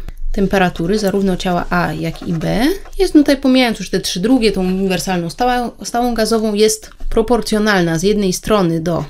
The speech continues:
wartości tego Q, tak? No powiedzmy, nieważne, czy to jest ujemna, czy dodatnia zmiana temperatury, liczy się, że, że jest zmiana, że temperatura się zmieniła,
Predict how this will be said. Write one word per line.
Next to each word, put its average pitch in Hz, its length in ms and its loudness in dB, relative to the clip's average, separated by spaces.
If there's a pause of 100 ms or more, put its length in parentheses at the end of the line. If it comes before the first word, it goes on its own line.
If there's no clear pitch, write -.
(160)
wartości 190 560 0
tego 165 280 -4
Q, 175 420 2
tak? 240 200 -2
No 339 80 0
powiedzmy, 247 460 2
nieważne, 185 400 2
czy - 100 -6
to 180 80 -4
jest 165 140 -6
ujemna, 190 360 2
czy - 100 -12
dodatnia 165 400 -2
zmiana 156 280 -2
temperatury, 156 540 -4
liczy 175 220 -6
się, 196 140 0
że, 180 240 0
że 185 120 2
jest 196 200 6
zmiana, 151 360 2
że 151 60 -8
temperatura 170 500 -2
się 151 120 -4
zmieniła, 160 500 0